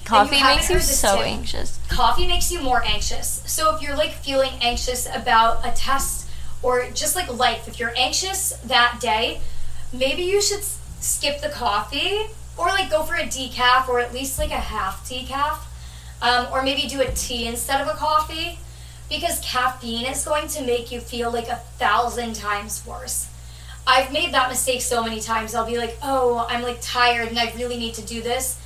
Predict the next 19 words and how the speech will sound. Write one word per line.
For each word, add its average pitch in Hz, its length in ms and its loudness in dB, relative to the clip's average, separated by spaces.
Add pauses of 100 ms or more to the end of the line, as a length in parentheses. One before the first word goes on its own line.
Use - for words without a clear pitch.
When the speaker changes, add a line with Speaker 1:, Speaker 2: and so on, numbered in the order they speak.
(140)
Speaker 1:
so 254 140 -2
I'm 240 120 -4
gonna 240 140 2
have 240 260 0
caffeine." 226 460 0 (360)
But 262 220 0
then 254 420 2
my 262 200 2 (100)
brain 226 340 -4
just 233 260 -4
feels 233 320 -4
like 233 160 -4
it's - 300 -8 (280)
having 240 340 0
a - 20 -2
panic 226 360 -6
attack. 247 440 2 (640)
So, 240 460 6
um, 214 520 0